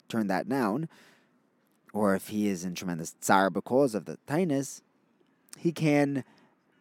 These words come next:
exchange his tainus. He can, he can push it off to another day, and then this day he'll eat, even though he's makabel to fa-, to, to fast that day, and even though he already began fasting, in its place he can fast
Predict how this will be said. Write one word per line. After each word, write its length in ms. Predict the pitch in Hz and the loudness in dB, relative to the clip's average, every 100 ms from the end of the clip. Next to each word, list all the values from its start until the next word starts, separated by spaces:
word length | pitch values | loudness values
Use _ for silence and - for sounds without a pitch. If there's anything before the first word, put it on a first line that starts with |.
| _ _ _ | _ _ _
exchange 840 | - - - 196 156 113 95 87 - _ _ | -6 -4 2 4 4 2 -2 -6 -12 _ _
his 320 | 117 104 - _ | -2 -2 -6 _
tainus. 360 | - 101 69 - | -6 -4 -4 -8
He 60 | 170 | -4
can, 160 | 147 | -2
he 140 | 139 156 | 0 2
can 280 | 151 135 - | 0 -2 -2
push 180 | 165 151 | 0 2
it 80 | 143 | 6
off 180 | 127 117 | 6 6
to 100 | 123 | 2
another 240 | 113 110 | 4 4
day, 320 | 95 92 85 - - - _ - - | 4 2 0 -6 -20 -20 _ -20 -6
and 120 | 123 | -2
then 140 | 120 123 | 0 6
this 200 | 160 135 | 4 10
day 580 | 147 127 113 107 92 - _ _ | 10 10 8 4 0 -6 _ _
he'll 160 | 113 98 | -2 0
eat, 200 | 123 131 | -2 -2
even 140 | 120 | 0
though 80 | 120 | 2
he's 140 | 113 | 2
makabel 440 | 113 131 156 127 98 | 2 4 6 4 2
to 80 | 101 | -4
fa-, 160 | - - | -6 -8
to, 100 | - - _ - | -10 -12 _ -6
to 140 | 101 | -4
fast 360 | - 101 - - _ _ _ | 2 0 0 -12 _ _ _
that 280 | 101 98 78 | -4 -2 -2
day, 320 | 92 87 170 - - - _ _ | -4 -4 -6 -12 -20 -20 _ _
and 100 | 120 | 0
even 140 | 143 143 | 2 4
though 60 | 135 | 6
he 100 | 147 | 6
already 220 | 143 135 | 6 6
began 680 | 123 135 151 180 107 147 - | 2 2 2 2 0 -6 -16
fasting, 560 | - 202 - - 175 240 - | -4 -4 -4 -8 -8 -6 -2
in 160 | 170 | 0
its 180 | 180 170 | 2 -2
place 480 | - 226 165 160 - | 2 4 6 6 0
he 120 | - 147 | -8 -4
can 120 | 135 | 0
fast 380 | 117 113 - | 2 2 0